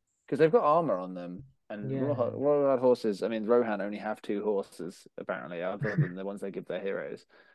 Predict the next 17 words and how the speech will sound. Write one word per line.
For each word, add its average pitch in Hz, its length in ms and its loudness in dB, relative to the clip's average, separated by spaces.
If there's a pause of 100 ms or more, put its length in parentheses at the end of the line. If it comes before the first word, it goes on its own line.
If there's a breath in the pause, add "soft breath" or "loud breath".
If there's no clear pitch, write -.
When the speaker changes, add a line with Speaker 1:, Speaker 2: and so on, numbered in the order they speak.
(480 soft breath)
Speaker 1:
So 101 320 4 (100)
maybe 123 260 2
Speaker 2:
And 120 40 8
Speaker 1:
that's 110 160 2
Speaker 2:
even 139 100 4
Speaker 1:
it. 120 40 6
Speaker 2:
then 95 40 -4
Speaker 1:
Maybe 104 240 -6
those 104 240 -2
are 101 60 -6
some 95 340 -10
third-party 104 400 -2
ones, 131 300 0
or 110 80 0
maybe 110 200 -4
they're 107 140 0
cataphract. - 880 -10